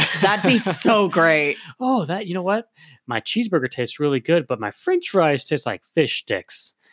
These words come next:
Speaker 2: Very
Speaker 1: Or Popeyes.
Speaker 2: Oh, no, no, no. We need to have, like, a little intro for Popeyes. Popeyes.
Speaker 1: Popeyes.
Speaker 2: Gonna give you
Speaker 1: Popeyes.
Speaker 2: black eyes. <laughs>
Speaker 1: Yeah, uh, hey.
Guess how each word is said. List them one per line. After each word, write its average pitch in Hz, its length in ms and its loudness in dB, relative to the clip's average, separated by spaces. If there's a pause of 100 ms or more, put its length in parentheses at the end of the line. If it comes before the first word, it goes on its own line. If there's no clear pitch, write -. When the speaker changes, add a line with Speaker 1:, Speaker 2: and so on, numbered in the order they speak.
(340)
Speaker 2:
Very 165 180 2
Speaker 1:
Or 208 400 2 (260)
Popeyes. 180 680 -2
Speaker 2:
Oh, 110 260 0
no, 95 540 -8
no, 131 480 2
no. 101 440 -4 (600)
We 170 120 -4
need 247 120 0
to 175 80 -6
have, 135 160 -2
like, 139 100 -2
a 120 60 -8
little 120 160 -6
intro 117 340 -6
for 110 140 -12
Popeyes. 92 800 -8 (600)
Popeyes. 110 960 -8 (120)
Speaker 1:
Popeyes. 185 760 0 (160)
Speaker 2:
Gonna 156 160 4
give 165 220 2
you 180 100 4
Speaker 1:
Popeyes. 175 40 -2
Speaker 2:
black 147 320 -2
eyes. 92 760 -6
<laughs> - 40 -16
Speaker 1:
Yeah, 233 560 2
uh, 240 60 2
hey. 254 180 2